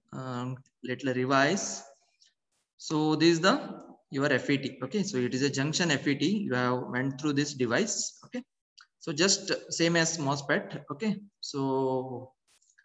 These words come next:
but it is, uh,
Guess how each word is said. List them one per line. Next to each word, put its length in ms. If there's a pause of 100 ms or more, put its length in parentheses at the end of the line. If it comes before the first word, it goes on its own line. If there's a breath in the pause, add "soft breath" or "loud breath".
(120)
but 380
it 140
is, 400 (1700)
uh, 720